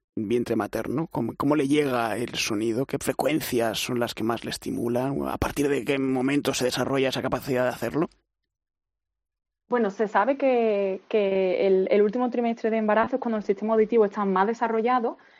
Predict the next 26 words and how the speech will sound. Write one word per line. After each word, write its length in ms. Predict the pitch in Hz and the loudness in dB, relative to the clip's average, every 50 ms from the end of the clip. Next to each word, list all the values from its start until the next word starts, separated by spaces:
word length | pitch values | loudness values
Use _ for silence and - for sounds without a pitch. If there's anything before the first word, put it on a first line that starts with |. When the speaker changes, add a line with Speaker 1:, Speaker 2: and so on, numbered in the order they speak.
| _ _ _ | _ _ _
Speaker 2:
y 160 | 240 233 220 | 0 4 4
es 120 | 208 202 202 | 4 4 4
cuando 200 | - 233 220 208 | 0 0 2 2
tiene 180 | 226 233 240 | 2 2 2
más 140 | 226 196 196 | 0 0 -2
sentido, 420 | - 233 226 240 240 247 262 262 | -2 -2 -2 0 2 2 2 4
pues, 160 | 226 220 202 202 | 2 0 0 0
empezar 420 | 196 190 196 196 196 196 190 202 | -2 -2 -2 0 0 0 0 0
con 180 | - 233 220 196 | -2 -4 -2 0
toda 200 | 202 196 208 202 | 0 0 0 -2
esta, 160 | 196 - 226 | -2 -2 -2
digamos, 300 | 214 208 202 208 208 - - | -2 0 -2 -2 -4 2 2
estimulación 640 | 220 202 202 - 202 196 196 190 185 - 185 190 | 2 2 2 -2 -2 0 0 0 0 -2 -4 -4
auditiva. 560 | 220 220 185 175 175 - 254 269 269 208 185 - _ _ _ _ _ _ _ _ | -4 -4 -4 -4 -4 -2 0 0 0 0 -2 -6 _ _ _ _ _ _ _ _
Em, 760 | _ 226 220 208 208 202 202 196 196 190 190 185 185 180 180 185 - _ _ _ _ _ _ _ | _ 2 2 4 4 2 2 2 2 0 0 -2 -2 -4 -6 -8 -12 _ _ _ _ _ _ _
porque, 240 | - 214 196 196 196 | -2 -2 0 2 4
claro, 220 | 175 196 208 202 | 4 4 4 4
to-, 220 | 196 214 190 - - - | 4 4 2 2 0 2
pues 200 | - 202 190 190 196 | 4 4 4 4 2
antes, 300 | 185 190 208 208 214 208 | 0 2 2 2 4 4
digamos, 280 | 208 196 190 202 202 | 2 2 2 0 -2
todavía 320 | - - 196 185 180 180 185 | -2 0 0 2 2 2 0
no, 340 | 208 202 196 190 185 - _ | 0 0 -2 -2 -4 -6 _
no 120 | 196 202 | -2 -2
está 200 | 190 190 - 185 | -2 -2 -4 -4
formado, 480 | - - 180 185 175 170 170 208 269 | -4 -4 -4 -2 -2 -2 -2 -4 -4